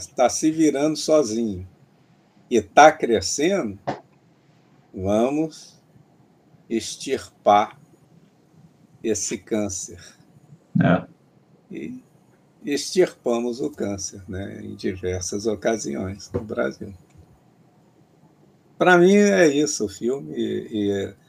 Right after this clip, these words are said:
Speaker 1: talvez você tenha razão na questão do roteiro, porque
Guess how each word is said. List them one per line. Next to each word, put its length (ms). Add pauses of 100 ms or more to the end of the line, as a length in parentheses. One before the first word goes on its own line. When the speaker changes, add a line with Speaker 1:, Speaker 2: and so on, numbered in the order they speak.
(280)
Speaker 1:
talvez 420
você 300
tenha 320
razão 440
na 140
questão 400
do 80
roteiro, 600
porque 520